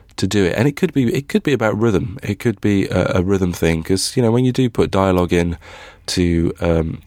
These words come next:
a piece of work, it does, you know, visually it breaks the page up, which is a good thing a lot, most of the time, um, but it does break the flow and the narrative and all that kind of thing up too. So it does, uh, I mean, I guess all I'm saying is don't do it for the sake of doing it. And, um,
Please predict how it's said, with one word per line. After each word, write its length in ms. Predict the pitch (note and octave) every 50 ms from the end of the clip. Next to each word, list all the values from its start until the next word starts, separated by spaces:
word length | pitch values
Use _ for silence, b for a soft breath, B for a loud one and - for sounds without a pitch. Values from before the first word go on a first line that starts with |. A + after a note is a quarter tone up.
| - -
a 60 | -
piece 260 | - F#2+ F#2 F2 -
of 80 | F2+ E2+
work, 260 | F2 F#2 F2+ F2+ -
it 100 | C#3+ C#3+
does, 300 | - G3+ - - - -
you 240 | C#3+ - - B2+ A#2
know, 80 | F2+ E2+
visually 380 | G2+ C3 C3+ B2 A2+ G2+ F#2+ F2
it 80 | -
breaks 260 | - F#2+ F2+ E2+ -
the 80 | - E2+
page 300 | - F2+ E2 E2+ E2 F#2+
up, 160 | G2+ G#2+ -
which 160 | G#2 F#2+ -
is 140 | F#2 F2+ -
a 60 | G2
good 200 | F#2+ - A#2+ -
thing 280 | - - F2 E2 F2+ -
a 60 | - F2
lot, 140 | F#2+ -
most 260 | - F#2+ G2 A2 - -
of 40 | -
the 60 | -
time, 200 | E2 D#2+ D#2+ - B B B B B B B B B -
um, 480 | - F#2+ F#2 F2+ F2 F2 F2 - - - - -
but 200 | - - - A#2 B2
it 60 | B2
does 200 | C3+ D3 C3+ - - - - -
break 420 | - A2+ A2+ G#2 G2 F#2 - - -
the 80 | - F#2+
flow 520 | - - - - A2 G#2 G2+ G2+ G#2 G#2 G2
and 120 | F#2+ F#2
the 80 | F#2 F#2
narrative 480 | F#2 G2 G2 F#2+ F#2+ - - G2+ F#2
and 80 | F#2 F#2
all 80 | F2+ F#2
that 160 | F#2 F2+ F2+
kind 200 | - G2 F2+ F2
of 80 | F2 -
thing 260 | - F#2 F2+ E2+ F2
up 100 | D#2+ -
too. 280 | - - A2 F#2+ E2+
So 160 | D#2 - - F#2
it 80 | G#2
does, 240 | - C3+ C3 - - B B B B B B B -
uh, 160 | - - - -
I 140 | - C3 C3+
mean, 140 | D3 C#3 -
I 100 | - B2
guess 240 | - C3 A#2+ -
all 160 | A#2+ A2 G#2 G2+
I'm 160 | G2 G2 F#2+
saying 220 | - F2+ E2+ E2
is 120 | E2+ F2 E2+
don't 220 | - G2 F#2 F2
do 120 | - F2+ F2+
it 80 | -
for 80 | - F#2
the 100 | F#2 F2
sake 280 | - - F2 E2 - -
of 120 | E2 E2
doing 260 | - G#2 F#2+ F2+ E2+ E2
it. 140 | D#2+ D2+ -
And, 280 | F2 F2 F2 E2+ E2
um, 300 | F#2+ F#2 F2 E2+ E2+ E2+